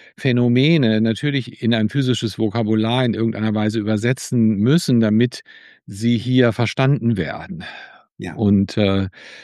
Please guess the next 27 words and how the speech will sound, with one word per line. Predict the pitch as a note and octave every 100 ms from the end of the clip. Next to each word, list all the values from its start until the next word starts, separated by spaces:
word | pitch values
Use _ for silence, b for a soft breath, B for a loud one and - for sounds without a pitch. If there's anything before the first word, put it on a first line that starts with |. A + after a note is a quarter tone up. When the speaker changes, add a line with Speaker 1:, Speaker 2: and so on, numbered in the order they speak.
| B G#2+
Speaker 1:
deswegen | F#2 A2 G2+
darf | G2+ G2+ -
es | G2+ -
auch | F2+
als | F2+ -
Licht | F#2+ A2+ -
natürlich | F2+ - E2+ F#2
wahrgenommen | A2 A2+ F#2 D#2 D2+ D2+
werden. | D#2 - - - _ _ _ -
Aber | A2
wie | A2+
du | G#2
schon | A#2+
sagst, | C3 F3 A2
es | G2+
ist, | A#2 -
in | B2 A2
jeder | B2 D3+
Kultur | C#3 C3 A#2 - D#3+ D#3 A#2+ A2+ - B B -
gibt | D3 -
es | B2 -
diese | A2+ A2 G2+ G2 F2 F2+ _ b b b b _ _ -
Art | A2 G#2 G2+ - - -
der | - F#2+ G2
Wahrnehmung. | G#2 C3+ C3+ E2+ D#2 C#2 F#2 B2+ - b b b b
Und | - A#2
trotzdem, | - D3 - - F3+ F#3 F#3+